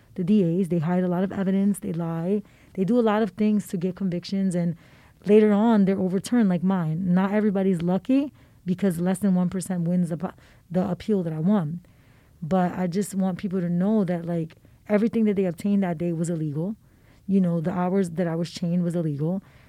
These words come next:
My, my co-defendant's statement was illegal. The coercion from, you know, the lady who testified against us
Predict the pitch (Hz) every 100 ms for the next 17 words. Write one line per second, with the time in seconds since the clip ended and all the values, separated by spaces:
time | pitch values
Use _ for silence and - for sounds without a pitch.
0 | - - 175 170 165 - 190 185 196 185
1 | 185 - 175 180 175 165 180 160 143 170
2 | 226 214 - - - - 180 - 180 180
3 | 190 196 185 - 175 170 190 190 170 160
4 | 156 160 175 185 180 175 180 175 170 165
5 | 165 160 156 180